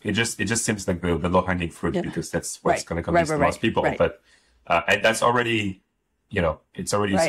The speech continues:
Speaker 1: sufficiently controversial statement to say lang-, lang-, language model trained on text only can achieve a functional
Speaker 2: Oh,
Speaker 1: grounding
Speaker 2: yes.
Speaker 1: with R L H F, right?
Speaker 2: Totally,
Speaker 1: But then
Speaker 2: yeah.
Speaker 1: we, we would want to go further like you, and, uh,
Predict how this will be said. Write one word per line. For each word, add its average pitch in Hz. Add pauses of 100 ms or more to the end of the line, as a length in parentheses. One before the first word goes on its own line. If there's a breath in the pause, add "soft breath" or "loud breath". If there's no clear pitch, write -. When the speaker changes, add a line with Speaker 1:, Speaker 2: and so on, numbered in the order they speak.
Speaker 1:
sufficiently 92
controversial 87
statement 87
to 85
say 78 (320)
lang-, 92 (240)
lang-, 98
language 95
model 90
trained 85
on 78
text 95
only 82
can -
achieve 80
a -
functional 78
Speaker 2:
Oh, 82
Speaker 1:
grounding 76
Speaker 2:
yes. 78
Speaker 1:
with 76
R 76
L 76
H 78
F, 92
right? 87 (100)
Speaker 2:
Totally, 160
Speaker 1:
But 107
then 123
Speaker 2:
yeah. 110
Speaker 1:
we, 175
we 113
would 147
want 98
to -
go 90
further 104
like 80
you, 127
and, 85 (500)
uh, 85